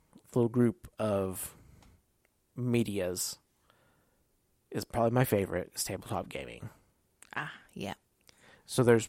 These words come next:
Speaker 1: there's role-playing games. There's one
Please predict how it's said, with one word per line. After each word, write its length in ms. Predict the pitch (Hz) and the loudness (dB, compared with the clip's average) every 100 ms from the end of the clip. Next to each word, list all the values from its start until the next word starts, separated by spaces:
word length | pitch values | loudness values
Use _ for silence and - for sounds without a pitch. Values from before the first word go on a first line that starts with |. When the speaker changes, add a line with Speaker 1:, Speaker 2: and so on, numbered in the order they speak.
| - | -8
Speaker 1:
there's 180 | - 113 | -2 2
role-playing 360 | 117 113 123 123 | 4 4 2 2
games. 480 | 123 127 139 - - _ _ _ _ _ | 2 2 0 -4 -10 _ _ _ _ _
There's 560 | 107 104 101 98 - - _ - _ _ _ - | -8 -6 -4 -6 -8 -12 _ -20 _ _ _ -12
one 760 | 123 120 127 135 135 131 127 | -4 4 6 6 4 0 -4